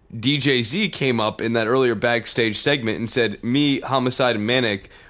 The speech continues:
are gonna really lay it down on you. You don't even have a tag team partner." And then Tigre Un-, Uno showed up, and Taz was like, "One Tiger." And Tigre Uno was like, "That's me." And he said that he would join Steve and Low Ki, and so that's how we got this match.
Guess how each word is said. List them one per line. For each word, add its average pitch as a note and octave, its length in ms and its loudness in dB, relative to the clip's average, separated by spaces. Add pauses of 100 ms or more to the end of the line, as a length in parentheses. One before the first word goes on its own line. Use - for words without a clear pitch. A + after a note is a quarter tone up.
(160)
are A#2 80 0
gonna A#2+ 200 0
really B2 300 0
lay A#2 220 2
it F#2+ 100 -4
down B2 240 0
on G2+ 160 -2
you. G2 180 0 (260)
You C#3 120 4
don't D3 120 2
even B2 160 0
have C#3+ 260 0
a B2 60 -2
tag G#2+ 320 0
team G#2 200 -2
partner." F2+ 440 -2 (220)
And G#2+ 100 -2
then B2+ 120 2
Tigre D#3 480 2
Un-, F#3+ 340 0
Uno E3+ 300 2
showed G#2+ 340 0
up, G2 240 0 (420)
and A#2 380 0
Taz C#3+ 300 2
was C3 120 -4
like, C#3+ 180 2
"One G3+ 260 2
Tiger." A#2 540 0 (320)
And B2+ 160 2
Tigre C#3 380 2
Uno C#3 160 2
was B2+ 140 0
like, A#2+ 160 2
"That's C#3 240 0
me." F3+ 360 2 (200)
And B2+ 180 2
he C3 100 2
said C3 200 -2
that B2 120 2
he D#3+ 140 2
would E3 140 2
join A#2 260 0
Steve G#2 300 -4
and G#2+ 100 -2
Low G2+ 140 0
Ki, F#2+ 200 -8
and F#2+ 120 -6
so A2+ 100 -4
that's C#3+ 220 0
how C3 100 0
we G#2+ 80 -2
got F#2+ 200 -4
this E2+ 140 -16
match. - 400 -12